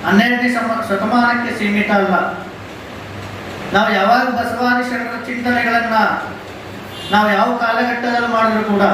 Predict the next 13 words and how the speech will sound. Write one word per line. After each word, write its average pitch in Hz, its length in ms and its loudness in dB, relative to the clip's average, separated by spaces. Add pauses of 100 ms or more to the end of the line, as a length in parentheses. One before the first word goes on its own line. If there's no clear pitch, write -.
(420)
ಯಾವುದೇ 247 440 2
ಸ್ಥಳದಲ್ಲಿ 240 440 2
ಮಾಡಿದ್ರು 240 320 4
ಕೂಡ 240 220 0 (400)
ಅವೆಲ್ಲವೂ 233 500 2
ಕೂಡ 254 180 -2
ಅನುಭವ 240 560 2
ಮಂಟಪವೇ 226 640 2
ಆಗಿರ್ತವೆ 214 600 0
ಅಂತಕ್ಕಂಥದ್ದನ್ನ 202 640 0
ನಾವೆಲ್ಲರೂ 202 500 4
ಕೂಡ 196 140 -2
ತಿಳ್ಕೋಬೇಕು. 175 640 0